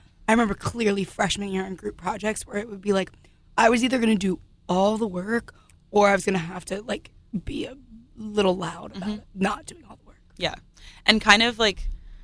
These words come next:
Speaker 2: that's a great lesson for group projects and, like, anytime you work in teams, like, if you are the only female, like,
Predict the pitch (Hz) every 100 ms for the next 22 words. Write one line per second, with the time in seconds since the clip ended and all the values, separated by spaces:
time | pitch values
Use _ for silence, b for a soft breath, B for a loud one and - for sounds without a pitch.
0 | - - 208 233 190 175 160 180 180 170
1 | 170 170 165 165 160 170 165 190 170 165
2 | 156 160 160 175 175 180 180 185 185 185
3 | 180 185 170 151 - - 185 180 180 175
4 | 175 180 165 165 165 - 151 160 170 160